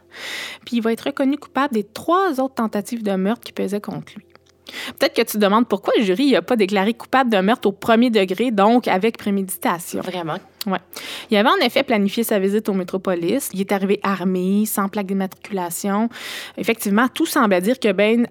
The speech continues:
Speaker 1: avait prémédité dans la journée du quatre septembre deux mille douze, mais est-ce qu'il s'est rendu au Métropolis pour assassiner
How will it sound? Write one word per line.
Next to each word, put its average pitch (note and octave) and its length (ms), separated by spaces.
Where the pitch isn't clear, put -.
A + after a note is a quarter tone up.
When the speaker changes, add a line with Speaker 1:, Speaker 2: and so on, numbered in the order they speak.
Speaker 1:
avait F#3 180
prémédité A3+ 560
dans G#3+ 120
la F#3 120
journée G3 560
du G3 140
quatre G#3 200
septembre A3+ 720
deux F#3 140
mille F3+ 240
douze, A#3+ 320
mais A3 200
est-ce - 180
qu'il - 60
s'est G4+ 240
rendu C#4+ 180
au F4+ 60
Métropolis A#3 600
pour A3+ 160
assassiner A3+ 600